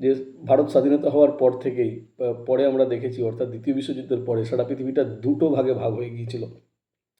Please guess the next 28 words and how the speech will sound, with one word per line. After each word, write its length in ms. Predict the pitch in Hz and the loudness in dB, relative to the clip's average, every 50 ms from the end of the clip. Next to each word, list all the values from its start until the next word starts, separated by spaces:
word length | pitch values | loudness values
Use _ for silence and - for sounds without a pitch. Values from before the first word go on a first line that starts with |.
| _ _ _ | _ _ _
তারপরে 280 | - 131 131 151 147 147 | -4 -2 0 2 2 2
আমরা 180 | 143 143 147 | 4 6 6
আবার 180 | 139 135 135 131 | 6 6 4 2
দেখেছি 440 | 135 127 127 135 127 147 143 143 - - - - _ _ _ _ _ _ _ | 2 -2 -2 -2 -2 -2 -4 -4 -4 -12 -20 -20 _ _ _ _ _ _ _
এক 160 | 143 143 - - | -4 -4 0 2
মেরু 280 | 147 143 143 143 143 135 | 4 4 4 4 4 2
আসতে, 520 | 117 113 - - - - 113 113 - - - _ | 0 -2 -6 -8 -10 -10 -8 -8 -10 -16 -14 _
আবার 220 | - 131 139 139 143 | -2 2 2 4 4
আমরা 220 | 135 139 139 135 | 4 4 6 4
এখন 220 | 127 139 143 131 | 4 4 0 0
দেখেছি 320 | 127 135 127 147 - 185 170 | 0 0 -2 -2 -2 -2 -4
বিভিন্ন 360 | 127 123 123 131 127 131 127 | -4 -4 -4 -4 -2 -2 -2
গোষ্ঠী 360 | 107 113 120 117 - - 135 | -2 -4 -6 -6 -6 -8 -8
থাকতে। 400 | 123 - 120 113 - - 113 107 107 - - - - _ _ _ _ | -8 -8 -12 -16 -14 -14 -14 -14 -14 -16 -20 -20 -20 _ _ _ _
সারা 140 | - 175 190 | 0 2 2
পৃথিবীতে 380 | 190 185 175 202 202 208 - 190 | 2 2 0 0 0 4 4 6
বিভিন্ন 380 | 170 170 170 185 190 190 175 | 6 6 4 4 4 4 6
দেশগুলো 680 | 160 170 175 175 170 175 190 156 127 - - - - - | 6 6 4 4 2 2 2 2 2 2 0 -2 -4 2
তারা 160 | - 135 147 151 | 4 4 4 6
তাদের 260 | 151 151 147 165 151 | 4 4 4 4 2
মতো 400 | 135 131 135 147 143 196 190 190 | 4 4 4 4 6 6 6 6
করে 180 | 190 180 180 170 | 8 8 8 8
বিভিন্ন 280 | 160 156 160 165 165 | 6 6 6 4 4
দেশের 240 | 143 139 143 - 160 | 6 4 2 0 0
সঙ্গে 260 | - - 156 151 151 | -2 0 2 2 2
সম্পর্ক 480 | 147 - 143 131 131 135 147 135 - 117 101 | 0 0 -2 -2 -2 -4 -6 -4 -4 -4 -4
তৈরি 240 | 110 107 107 107 107 | -4 -6 -6 -6 -6
করে, 240 | 110 104 98 98 | -6 -6 -8 -10